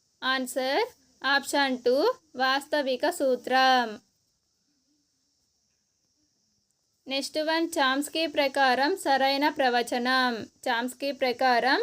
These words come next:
సరైన ప్రవచనం ఆప్షన్ వన్, పిల్లలు భాషాగ్రహణ యంత్రాన్ని కలిగి ఉంటారు.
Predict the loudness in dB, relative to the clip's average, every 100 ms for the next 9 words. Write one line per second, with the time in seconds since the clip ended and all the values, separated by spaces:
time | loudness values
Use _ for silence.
0 | 0 2 2 2 2 0 0 0 -2 -4
1 | -2 0 0 -6 _ _ -4 -4 -2 -2
2 | -2 0 2 2 0 -2 -12 _ _ _
3 | -2 -2 0 -2 0 -2 0 0 0 0
4 | 0 0 0 0 0 -2 0 -2 0 2
5 | 2 0 -2 0 0 0 0 0 0 0
6 | 0 2 4 4 6